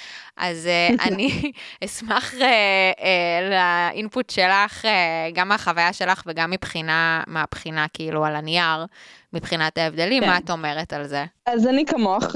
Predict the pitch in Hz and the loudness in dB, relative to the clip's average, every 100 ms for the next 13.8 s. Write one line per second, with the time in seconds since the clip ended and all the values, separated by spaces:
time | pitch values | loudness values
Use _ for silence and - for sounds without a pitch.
0 | - 185 185 190 214 233 190 175 170 165 | -2 0 2 0 0 -2 -2 0 2 2
1 | 190 - 196 240 233 185 - 196 226 185 | 2 2 2 2 2 0 0 0 0 2
2 | 175 170 180 180 - 185 180 180 151 185 | 2 2 2 0 0 0 2 2 4 2
3 | 185 175 170 165 170 175 - 180 175 - | 2 2 2 0 0 -2 0 -2 -2 0
4 | 202 214 226 233 254 262 208 208 202 208 | 2 4 2 0 0 2 2 4 4 4
5 | 202 202 190 185 - 214 208 - - - | 4 2 2 0 0 0 0 -2 -6 0
6 | 214 220 226 202 190 196 202 202 190 180 | 2 2 2 2 2 2 2 2 2 0
7 | 180 - 233 233 233 233 208 185 196 - | 0 0 0 2 0 0 0 0 0 0
8 | 185 190 196 - 151 170 151 - - - | -4 -2 -4 -2 0 0 -2 -6 -10 -10
9 | - - 175 170 170 214 339 339 - 214 | -8 -6 -2 0 2 2 2 2 4 2
10 | 214 240 - 196 - 190 170 151 233 269 | 4 2 2 0 2 2 2 0 0 0
11 | 269 226 240 233 208 180 202 214 214 - | 0 0 2 2 2 2 2 2 2 2
12 | 185 185 175 170 165 165 170 180 196 202 | 2 4 2 2 -2 -2 0 2 2 2
13 | 196 190 180 175 185 214 247 | 4 2 2 2 2 2 2